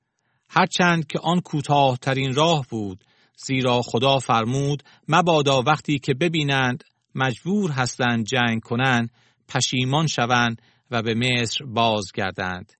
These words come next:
پس آنها را از راه صحراهای اطراف دریای سرخ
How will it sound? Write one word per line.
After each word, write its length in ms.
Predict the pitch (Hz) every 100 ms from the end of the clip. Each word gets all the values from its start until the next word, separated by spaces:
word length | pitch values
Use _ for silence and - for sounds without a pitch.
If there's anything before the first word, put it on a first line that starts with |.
| _ _ _ _ _ _ _ _ _ _ _ -
پس 260 | 143 - -
آنها 420 | 147 147 131 190 208
را 260 | 208 196 -
از 180 | 131 123
راه 340 | 165 156 170
صحراهای 880 | - 156 127 131 127 117 180 180 175
اطراف 480 | 131 - 160 170 -
دریای 640 | 156 135 123 117 151 156 147
سرخ 500 | - 139 131 117